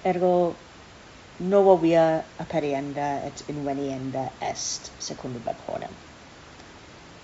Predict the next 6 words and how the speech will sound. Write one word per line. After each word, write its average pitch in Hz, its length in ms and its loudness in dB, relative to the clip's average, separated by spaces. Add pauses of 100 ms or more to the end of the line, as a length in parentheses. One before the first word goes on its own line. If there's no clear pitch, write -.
(280)
Cur 247 280 6 (840)
praesertim 240 800 6 (300)
cum 208 380 4 (160)
et - 420 4 (180)
in 180 180 0
demonstrationibus 175 1200 -2